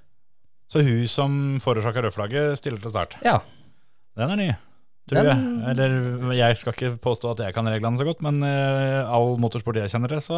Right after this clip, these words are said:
Speaker 1: er den litt, eh, ny. <laughs>
Speaker 2: Ja, den er litt, eh, spesiell.
Speaker 1: Ja.
Speaker 2: Artig variant. Så da ble, ble det jo sånn liksom, altså, at da tenker man liksom, ok,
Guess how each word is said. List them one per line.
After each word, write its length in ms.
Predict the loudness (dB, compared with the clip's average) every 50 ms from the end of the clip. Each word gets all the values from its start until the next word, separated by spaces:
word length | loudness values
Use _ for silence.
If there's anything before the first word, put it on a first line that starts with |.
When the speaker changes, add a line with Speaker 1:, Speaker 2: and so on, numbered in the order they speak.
| 0
Speaker 1:
er 80 | 0 0
den 220 | 0 0 0 0 0
litt, 320 | -2 -4 -6 -8 -14 -10
eh, 480 | -8 -6 -4 -4 -4 -4 -4 -4 -4 -2 0
ny. 140 | 2 2 2 0 -4 -8 -6
<laughs> 160 | -6 -2 0
Speaker 2:
Ja, 80 | 0
den 160 | 2 2 2 2
er 140 | 2 2
litt, 260 | 2 2 0 -2 -2 0 2
eh, 340 | 4 4 6 6 4 4 2
spesiell. 480 | 0 2 2 2 4 4 4 2 2 0
Speaker 1:
Ja. 160 | 0 0 0 0 -4 -10 -18 -20 -20 -20 -20 -20 -20 -20 -20 -20 -20 -20 -20 -20 -20 -20 -6 0 2
Speaker 2:
Artig 240 | 2 4 4 4 4
variant. 460 | 6 6 4 4 2 0 -6 -16 -20 -20 -20 -20 -20 -18 -6
Så 140 | -2 2 6
da 100 | 6 8 8 6 6 4 4 2
ble, 380 | 2 0 2 2 4 4 4 4
ble 180 | 2 4 4 4 4
det 60 | 4
jo 80 | 4 4
sånn 180 | 4 2 2 0
liksom, 240 | 0 0 0 2
altså, 220 | 2 2 2 2 0 0 0 0 0
at 80 | 2 4
da 80 | 4 4
tenker 300 | 4 4 0 0 0 0
man 100 | 0 2 2
liksom, 240 | 2 2 0 0 0
ok, 80 | 0